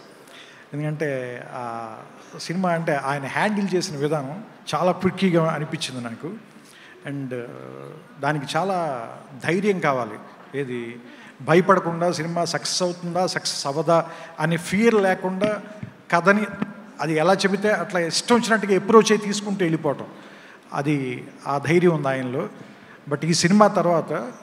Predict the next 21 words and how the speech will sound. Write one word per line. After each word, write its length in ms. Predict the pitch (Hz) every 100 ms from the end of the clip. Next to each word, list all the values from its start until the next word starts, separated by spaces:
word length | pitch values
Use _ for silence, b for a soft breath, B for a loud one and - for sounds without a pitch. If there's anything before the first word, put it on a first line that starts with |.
| - - -
ఇంకా 220 | 151 190
ఎక్కువ 260 | 170 - 208
ధైర్యం 320 | 156 165 160
వస్తుంది 280 | 147 - 147
మీకు 140 | 143
దీని 180 | 135 147
success 420 | 160 165 190 -
వల్ల. 280 | 139 131 170 - B B B B 143
And, 300 | 131 127 120
uh, 360 | 117 123 139 156 B B B - 131 120 - 131
I 120 | 127
hope, 200 | 151 175 170 156
I 80 | 139 139
wish 140 | 185 - 160
and 120 | 135
I 100 | 131 -
pray 120 | 151 208 185
and 80 | 156
I 100 | 143
know 220 | 139 151
also. 380 | 135 113 -